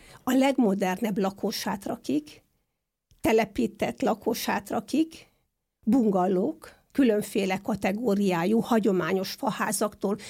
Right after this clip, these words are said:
a legmodernebb mobilhomokig. Azt úgy kell elképzelni, a legmodernebb, minden berendezés benne van, talán a teraszon még jacuzzi is van,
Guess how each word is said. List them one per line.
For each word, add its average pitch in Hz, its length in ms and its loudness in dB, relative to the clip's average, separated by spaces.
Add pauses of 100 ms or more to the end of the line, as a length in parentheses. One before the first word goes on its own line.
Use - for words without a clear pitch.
(100)
a - 100 -4
legmodernebb 202 1040 0
mobilhomokig. 226 1200 -2 (600)
Azt - 180 -2
úgy 269 180 2
kell 196 160 0
elképzelni, 208 640 -2
a 185 80 0
legmodernebb, 196 760 0
minden 220 420 4
berendezés 185 680 -2
benne 196 340 -2
van, 202 260 -2
talán 185 360 -2
a 185 160 0 (260)
teraszon 202 500 -2
még 226 300 -4
jacuzzi 220 460 -6
is 233 140 -6
van, 254 220 -2